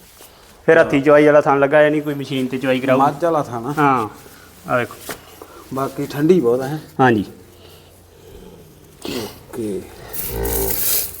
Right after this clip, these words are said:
Speaker 1: ਆ ਵੇਖੋ।
Speaker 2: ਹੂੰ, ਬਹੁਤ ਚੰਗਾ ਚੂਹਾ
Speaker 1: ਹਾਂਜੀ।
Speaker 2: ਹਨਾ।
Speaker 1: ਹੱਥੀ ਚਵਾਈ ਵਾਲਾ
Speaker 2: ਨਾਲੇ
Speaker 1: ਹੱਥੀ
Speaker 2: ਪਸਮਾਈ ਤਾਂ ਨਹੀਂ।
Speaker 1: ਹਾਂ।
Speaker 2: ਹੁਣ ਬੋਲਾ ਬੂਲਾ ਕੀ ਮੰਨੇ ਇਹਦੇ ਕੋਲੇ?
Speaker 1: ਬੋਲਾ ਕੋਈ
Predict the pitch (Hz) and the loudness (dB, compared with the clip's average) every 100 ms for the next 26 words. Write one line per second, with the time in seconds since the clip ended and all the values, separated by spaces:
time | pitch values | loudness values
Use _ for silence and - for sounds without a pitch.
0 | - - 123 113 - - - - - - | -8 0 4 4 2 -4 -2 -2 -2 -4
1 | - - - - - - - - - - | -6 -6 -6 -4 -4 -4 -4 -4 -6 -6
2 | - - - - - - - 117 101 95 | -6 -6 -6 -6 -6 -6 -6 -6 -6 -6
3 | 90 - - - - - 113 110 117 131 | -8 -8 -6 -6 -8 -8 -4 -2 -2 -4
4 | 113 107 98 101 127 117 98 135 - - | -4 -4 -4 -2 -2 -2 -4 -8 -14 -20
5 | - - - _ 147 - 120 123 123 131 | -20 -20 -20 _ 0 2 0 4 4 6
6 | 135 131 127 143 147 143 135 131 139 165 | 6 4 2 0 -2 -4 -4 -4 -2 -2
7 | 160 151 - - - 143 135 104 95 - | -2 -4 -10 -14 -2 2 2 2 -4 -10
8 | - - - - - - - - - - | -12 -12 -12 -10 -10 -10 -10 -10 -8 -6
9 | 147 156 147 160 180 160 160 143 143 139 | -2 0 2 4 4 2 0 -2 -6 -4
10 | 131 127 127 135 127 120 110 - - - | -2 -2 -2 -4 -6 -6 -8 -10 -12 -10
11 | - 143 196 220 208 208 | 0 4 4 4 4 4